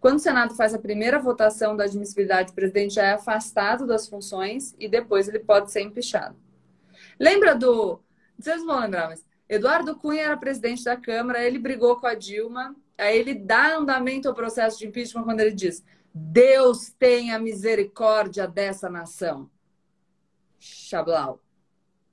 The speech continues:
Aí começou a rolar o negócio. E o processo de impeachment, como, e olha de novo o mix aí dos poderes.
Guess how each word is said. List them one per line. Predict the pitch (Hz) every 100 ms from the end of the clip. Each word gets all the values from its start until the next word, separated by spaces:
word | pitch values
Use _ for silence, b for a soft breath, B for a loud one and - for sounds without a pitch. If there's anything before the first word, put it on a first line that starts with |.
| _
Aí | 147 156 170
começou | 185 175 185
a | 170
rolar | 175 160 147
o | 151
negócio. | 160 - - - - b b b
E | 214
o | 277
processo | 277 269 277 285 -
de | 240
impeachment, | 233 247 277 233 190 175
como, | 214 262 294 269 - _ _
e | 202 214
olha | 262 285
de | 233
novo | 254 294 311 302 269 - _ -
o | 247
mix | 240 247 277 277 - 220
aí | 202 214 190 - _ _ _ _
dos | 180 226 -
poderes. | 233 208 175 147 147 - -